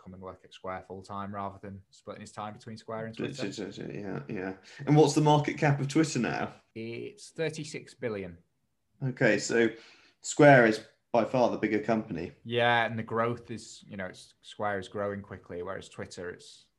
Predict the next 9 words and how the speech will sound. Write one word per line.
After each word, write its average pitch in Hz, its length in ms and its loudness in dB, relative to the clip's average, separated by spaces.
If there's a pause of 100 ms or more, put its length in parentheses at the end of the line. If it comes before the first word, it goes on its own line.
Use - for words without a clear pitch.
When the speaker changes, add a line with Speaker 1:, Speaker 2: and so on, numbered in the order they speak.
(460)
Speaker 1:
it's - 140 -20
not 87 180 -14
growing 82 260 -14
very 82 160 -14
quickly - 340 -18
at - 180 -18
all. 90 240 -8
It's - 120 -16
just, - 280 -20